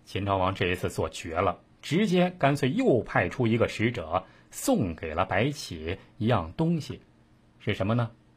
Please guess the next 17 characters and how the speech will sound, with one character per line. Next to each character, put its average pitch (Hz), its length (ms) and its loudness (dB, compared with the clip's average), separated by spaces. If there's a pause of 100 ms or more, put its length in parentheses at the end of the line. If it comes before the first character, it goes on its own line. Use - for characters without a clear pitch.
(360)
一 123 240 0
把 95 380 -2 (120)
宝 73 380 -4
剑， 202 340 0 (440)
而 107 120 2
且 95 220 -2 (380)
带 110 240 4
去 - 180 -4
了 85 140 0
秦 170 360 0
昭 143 180 2
王 117 260 2
的 95 120 0
命 117 360 0
令。 120 180 4 (640)
什 - 140 -8
么？ 113 180 0